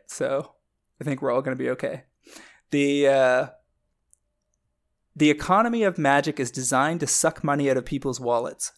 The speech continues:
Chilcott says. <clears throat> "It behooves the average player to understand the basics of the economics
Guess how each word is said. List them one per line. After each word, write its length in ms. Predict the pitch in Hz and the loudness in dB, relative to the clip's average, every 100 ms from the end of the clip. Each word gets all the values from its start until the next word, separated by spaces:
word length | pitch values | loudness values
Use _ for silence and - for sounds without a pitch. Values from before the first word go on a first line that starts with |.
| - | -4
Chilcott 420 | 135 120 113 107 | -2 0 -2 -2
says. 320 | 123 113 - - _ | -4 -6 -8 -14 _
<clears throat> 160 | _ | _
"It 560 | 233 240 190 151 165 147 | 0 4 4 4 0 2
behooves 460 | 147 - 226 254 214 | 0 2 0 -2 -2
the 120 | 208 | 0
average 300 | 175 170 - | 0 0 -2
player 240 | 156 147 | 2 2
to 100 | 139 | 2
understand 480 | 151 196 - 151 147 | 0 -2 -2 -2 -2
the 40 | 151 | -2
basics 420 | 156 185 220 202 | 0 2 0 -4
of 80 | 170 | -4
the 140 | 156 | -2
economics 760 | 170 175 175 208 147 135 - | -2 -2 2 2 2 -4 -8